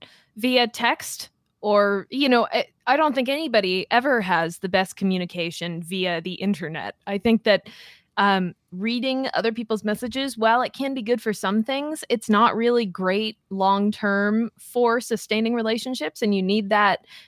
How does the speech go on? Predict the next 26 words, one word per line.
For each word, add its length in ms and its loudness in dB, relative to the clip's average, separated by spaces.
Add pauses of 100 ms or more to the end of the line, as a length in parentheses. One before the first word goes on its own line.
face-to-face 680 0
interaction. 500 2
You 100 4
need 200 0
that 280 2
personal 600 2
interaction, 680 0 (400)
um, 460 6 (240)
interpersonal 760 0
investment, 560 0
if 180 -4
you 120 -2
will. 320 2 (340)
And 360 4
that 300 4
is 220 0
something 480 0
that 200 4
Ruben 280 2
and 320 -2
I, 560 2 (160)
you 160 0
know, 300 4
we 400 -4
will, 560 6
it, 160 -2